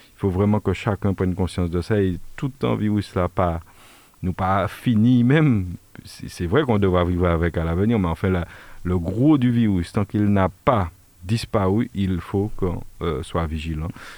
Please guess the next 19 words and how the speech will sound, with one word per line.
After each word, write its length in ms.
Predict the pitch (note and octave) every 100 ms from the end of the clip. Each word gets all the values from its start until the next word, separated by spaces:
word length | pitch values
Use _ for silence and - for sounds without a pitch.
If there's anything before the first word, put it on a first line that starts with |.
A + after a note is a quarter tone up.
| - -
et 60 |
notamment 420 | D#2 D#2 D#2 E2 E2+
les, 340 | D#2+ D2+ D#2
les 80 | D#2+
plus 220 | - F#2
jeunes 240 | D#2+ F2+ F2+
à 100 | E2
qui 120 | E2
je 100 | F2
pense, 240 | E2 C#3
parce 200 | - F2
que 80 | -
dans 180 | E2+ E2
les 180 | E2 E2
établissements 500 | E2+ D#2+ E2 - F#2
scolaires, 440 | - F2 E2+ A2+ - - - - - _ - - F2+
nous 160 | D2+
avons, 400 | D2+ C#2+ E2
euh, 40 | E2